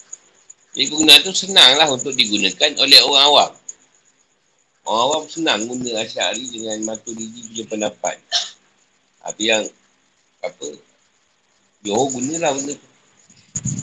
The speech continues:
Perangai yang terkuat lah di Johor.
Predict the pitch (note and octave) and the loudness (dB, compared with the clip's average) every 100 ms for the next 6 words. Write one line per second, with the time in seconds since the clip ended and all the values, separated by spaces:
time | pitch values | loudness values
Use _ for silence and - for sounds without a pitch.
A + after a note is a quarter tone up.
0 | - - - _ _ _ _ - - _ | -12 -18 -20 _ _ _ _ -14 -14 _
1 | _ _ - G2+ G#2 A2+ G#2+ G#2+ - B2 | _ _ -8 -4 0 2 0 -2 2 2
2 | B2 - G#2 G#2 A2+ A2 | 2 -4 -6 0 0 0